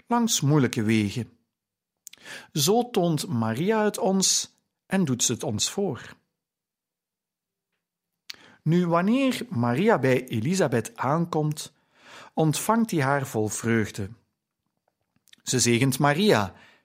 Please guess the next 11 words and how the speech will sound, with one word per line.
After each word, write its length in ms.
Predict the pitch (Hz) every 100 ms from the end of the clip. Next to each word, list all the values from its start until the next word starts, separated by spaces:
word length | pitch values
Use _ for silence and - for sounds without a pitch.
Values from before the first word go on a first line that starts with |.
| _ _
en 140 | - 185
het 140 | -
kind 240 | - 220 202
dat 160 | 110
ze 80 | -
draagt. 640 | 117 107 104 - - - _ _ _ _ _ _ _ _ _ _ _
Verwonderd 680 | - 170 151 220 262 214 -
vraagt 380 | 208 156 208 202
ze 80 | 156
zich 240 | 120 107
af 360 | - 220 - -